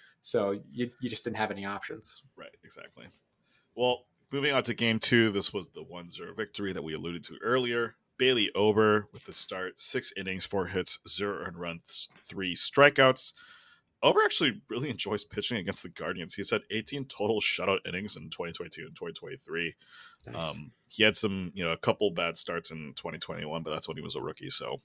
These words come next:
Speaker 2: you know, we'll take it. Um, of course, there was nothing terribly remarkable about this start. I mean, he only got three strikeouts. The changeup was probably, again, a little too high in the zone. Slider command was all over the place.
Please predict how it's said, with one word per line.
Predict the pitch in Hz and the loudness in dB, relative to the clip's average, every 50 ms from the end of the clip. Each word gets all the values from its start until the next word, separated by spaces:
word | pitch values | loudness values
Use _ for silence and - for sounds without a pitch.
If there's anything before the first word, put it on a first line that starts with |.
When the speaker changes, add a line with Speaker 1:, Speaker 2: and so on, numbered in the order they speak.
| _ - | _ -12
Speaker 2:
you | - 62 | -6 -4
know, | 60 - - - | -4 -4 -4 -6
we'll | - - | -6 -4
take | - 87 80 - | -2 -2 0 0
it. | 90 - - - - - - - - - _ _ - | 0 -2 -2 -6 -18 -18 -18 -18 -20 -20 _ _ 2
Um, | 104 107 107 104 92 87 82 - _ _ | 4 6 6 6 4 2 -4 -10 _ _
of | - 135 131 | 4 6 12
course, | - 165 151 139 | 12 12 12 12
there | 147 147 | 12 12
was | 135 113 | 12 12
nothing | 135 156 170 160 123 104 | 10 10 10 8 6 4
terribly | - - 117 117 123 117 117 95 | 6 8 8 10 10 8 6 4
remarkable | 92 90 85 80 85 90 101 - 131 127 117 131 131 139 147 - - | 2 0 0 2 2 2 4 6 6 6 8 8 8 8 8 6 4
about | 135 127 147 143 143 143 | 8 10 10 10 10 6
this | 151 147 135 | 2 2 2
start. | - - - 135 139 135 | 2 6 8 10 10 10
I | 98 95 | 8 4
mean, | 92 85 | 0 0
he | 90 90 | 0 0
only | 90 98 101 101 | 0 0 0 2
got | 98 95 90 - | 2 2 0 0
three | 92 92 - | -4 -4 -2
strikeouts. | - - - 90 90 - - 82 82 82 - - - - - - - - - - - _ _ _ - | -2 -2 0 -2 -2 0 2 2 2 2 0 -4 -4 -8 -18 -18 -18 -20 -20 -20 -20 _ _ _ -2
The | - 117 | 2 6
changeup | - - 151 160 156 147 131 | 8 10 10 10 10 6 2
was | 135 - - - - | 0 -8 -8 -12 -2
probably, | - - 120 120 120 117 | 8 10 10 10 10 10
again, | 101 95 101 101 | 6 6 4 4
a | 95 | 4
little | 90 87 90 87 | 2 2 0 -2
too | - - 104 | 0 -2 -2
high | 90 - 92 92 90 | 0 2 2 0 0
in | 92 | 0
the | 87 82 | -2 -2
zone. | - 117 117 120 120 113 104 | 0 2 4 4 4 4 2
Slider | - - 95 92 98 101 | 0 2 4 6 6 6
command | 95 - 101 95 92 | 4 0 -2 -2 -2
was | 87 82 | -2 -2
all | 85 82 85 87 | -2 0 0 0
over | 85 87 | -2 -2
the | 80 - | -6 -6
place. | - - 85 85 85 - - - | -4 -6 -4 -4 -4 -4 -4 -6